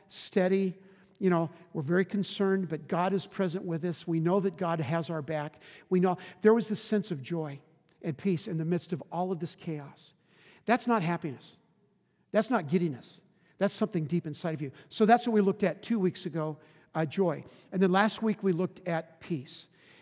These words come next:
And we recognized that peace is not around us. We can't find it. We can't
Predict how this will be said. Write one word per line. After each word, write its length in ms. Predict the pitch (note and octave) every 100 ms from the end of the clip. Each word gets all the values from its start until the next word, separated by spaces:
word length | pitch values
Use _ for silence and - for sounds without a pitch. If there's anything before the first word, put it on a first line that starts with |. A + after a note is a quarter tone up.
| _ F#3+
And 140 | F#3
we 80 | F#3
recognized 840 | G#3+ B3 A3 G#3+ B3 C4+ - D#3
that 320 | F3 D#3+ -
peace 480 | - A#3+ A#3+ - - _ _ -
is 140 | D3+
not 160 | F#3+ G3+
around 380 | E3+ F3+ B3
us. 280 | D4+ D4+ -
We 120 | F#3+
can't 280 | E3+ F3 C#3
find 320 | - G#3+ B3+
it. 180 | C#4 C4+
We 160 | G3 F3+
can't 300 | - G3